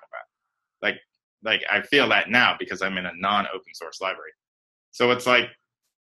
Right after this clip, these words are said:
somehow I think that you have to not so much tell people, but demonstrate. I feel like doing change management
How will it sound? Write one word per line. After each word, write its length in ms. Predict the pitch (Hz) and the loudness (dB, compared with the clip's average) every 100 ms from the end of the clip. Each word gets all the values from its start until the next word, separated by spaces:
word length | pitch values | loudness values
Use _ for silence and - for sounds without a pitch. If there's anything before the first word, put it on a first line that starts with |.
| _ _ _ _ _ | _ _ _ _ _
somehow 580 | - 160 156 147 147 139 | -2 4 4 6 6 8
I 140 | 127 | 8
think 360 | 123 - 139 127 | 6 2 0 0
that 160 | 123 110 | -2 0
you 280 | 120 120 - | 0 -2 -2
have 340 | - 127 120 | 2 2 2
to 160 | - 113 - - | -2 -6 -6 -6
not 280 | 123 127 - | 0 0 0
so 100 | 135 | 0
much 340 | 120 - - | 0 -2 -10
tell 440 | - 151 151 160 | -4 4 6 6
people, 400 | 156 120 101 98 | 2 -2 0 -2
but 200 | 95 98 - - | -2 -6 -8 0
demonstrate. 720 | 107 113 110 101 - 71 64 - _ _ _ _ _ _ _ - | 2 2 -2 -6 -6 -4 -4 -6 _ _ _ _ _ _ _ 0
I 80 | 120 | 2
feel 220 | 120 127 | 4 6
like 220 | 120 117 117 _ _ - _ _ _ _ _ _ _ - | 6 4 0 _ _ -20 _ _ _ _ _ _ _ 0
doing 480 | 120 123 123 123 117 | 6 8 8 6 2
change 420 | 120 123 113 110 | 2 4 2 2
management 640 | 113 113 113 113 - 107 | 4 4 4 2 -2 -6